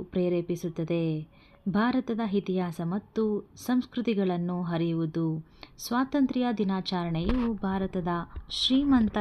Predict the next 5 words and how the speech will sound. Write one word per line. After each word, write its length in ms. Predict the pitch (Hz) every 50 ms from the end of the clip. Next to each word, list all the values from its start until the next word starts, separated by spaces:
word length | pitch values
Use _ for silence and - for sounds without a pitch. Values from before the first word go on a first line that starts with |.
| 190 175
ಇತಿಹಾಸ 520 | 185 180 - 180 180 175 170 160 - - 180 170 160 156 - - - - - -
ಮತ್ತು 360 | 180 170 165 160 - - 262 247 226 240 - - - - - - _ _ _ _ - - - - - - - - - -
ಸಂಸ್ಕೃತಿಯನ್ನು 960 | - - 262 262 269 - - - 330 330 330 - 285 262 240 220 208 214 220 202 202
ಅರಿಯಲು 420 | 196 190 190 190 185 175 175 180 175
ಮತ್ತು 360 | 180 175 160 - - 226